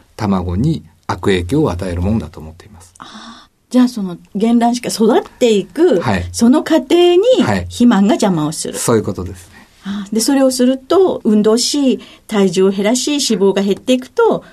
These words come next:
Speaker 2: それがいい卵子になって、
Speaker 1: はい。
Speaker 2: 驚くほど妊娠しやすくなる。
Speaker 1: はい。
Speaker 2: はあ、そういうことなんですね。
Speaker 1: はい。
Speaker 2: じゃあ、やっぱり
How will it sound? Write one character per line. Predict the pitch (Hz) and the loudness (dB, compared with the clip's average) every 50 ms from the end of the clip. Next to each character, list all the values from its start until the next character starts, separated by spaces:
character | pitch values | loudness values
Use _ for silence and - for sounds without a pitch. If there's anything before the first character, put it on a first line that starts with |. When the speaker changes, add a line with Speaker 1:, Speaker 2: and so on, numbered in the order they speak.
| _ _ - | _ _ -16
Speaker 2:
そ | - 202 | -10 -8
れ | 190 185 | -8 -6
が | - 170 | -8 -8
い | - - | -14 -8
い | - 233 247 269 247 | -4 -2 0 0 -2
卵 | 240 202 190 190 | -2 -6 -10 -10
子 | - - - | -12 -12 -12
に | - - | -14 -20
な | |
っ | _ | _
て、 | _ _ _ _ _ _ _ _ _ _ | _ _ _ _ _ _ _ _ _ _
Speaker 1:
は | - - - 92 85 | -10 -8 -6 -6 -6
い。 | 85 87 - - | -8 -8 -10 -6
Speaker 2:
驚 | - 185 - 196 185 180 | -4 -2 -2 -2 -4 -4
く | - - | -6 -8
ほ | 254 269 | -6 -2
ど | 311 | -2
妊 | 254 208 180 | -2 -2 -2
娠 | 170 160 - - 160 | -6 -8 -12 -12 -12
し | - - - | -14 -14 -14
や | - | -16
す | - - - | -20 -20 -20
く | - - | -20 -20
な | - | -20
る。 | _ | _
Speaker 1:
は | _ - - 90 | _ -6 -4 -4
い。 | 85 82 | -4 -4
Speaker 2:
は | 85 87 - - _ _ _ | -6 -10 -16 -20 _ _ _
あ、 | _ - - - - - - - - - - - - - - - - - - | _ -20 -20 -18 -16 -16 -14 -14 -14 -16 -16 -18 -18 -20 -20 -20 -20 -20 -18
そ | - - - 165 160 151 165 170 | -16 -14 -12 -12 -10 -8 -6 -4
う | 202 226 | -2 0
い | 269 359 | 2 2
う | 403 403 | 2 2
こ | - 480 466 | -2 -6 -4
と | 440 415 | -2 -2
な | 392 311 262 233 | 0 2 0 0
ん | 196 | 0
で | 175 165 160 | -2 -8 -12
す | - - 151 | -12 -12 -12
ね。 | 151 147 160 165 170 | -14 -14 -12 -8 -6
Speaker 1:
は | 95 92 87 87 | -6 -4 -4 -4
い。 | 87 87 90 - - - - | -6 -6 -10 -14 -18 -20 -16
Speaker 2:
じ | - - | -10 -8
ゃ | 190 185 | -8 -8
あ、 | 180 | -8
や | 175 175 | -10 -12
っ | 175 - - | -12 -12 -12
ぱ | 190 180 | -10 -8
り | 175 170 170 - | -8 -10 -12 -14